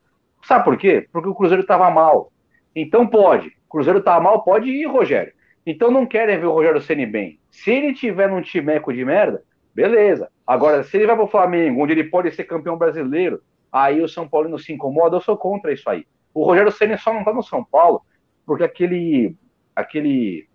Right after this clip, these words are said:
bom, não vou xingar não, aquele Leco,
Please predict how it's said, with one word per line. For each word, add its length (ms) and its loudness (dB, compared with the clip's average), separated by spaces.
bom, 220 -8
não 120 -6
vou 120 2
xingar 320 -4
não, 140 -4
aquele 240 2
Leco, 440 6